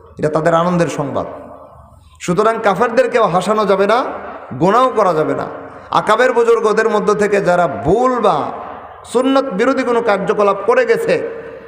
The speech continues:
যদি অনিচ্ছায় কইরা থাকে, আল্লাহর কাছে তাওবা কইরা থাকলে আল্লাহ মাফ করে দিবেন, ঠিক কিনা ভাই? আর যদি ইচ্ছা কইরা কইরা থাকে, তার আমল তার জবাব।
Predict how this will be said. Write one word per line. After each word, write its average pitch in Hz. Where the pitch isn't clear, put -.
যদি 143
অনিচ্ছায় 254
কইরা 247
থাকে, 240
আল্লাহর 208
কাছে 202
তাওবা 196
কইরা 190
থাকলে 185
আল্লাহ 170
মাফ 156
করে 175
দিবেন, 147
ঠিক 139
কিনা 185
ভাই? 143
আর 170
যদি 208
ইচ্ছা 226
কইরা 277
কইরা 240
থাকে, 196
তার 233
আমল 240
তার 170
জবাব। 151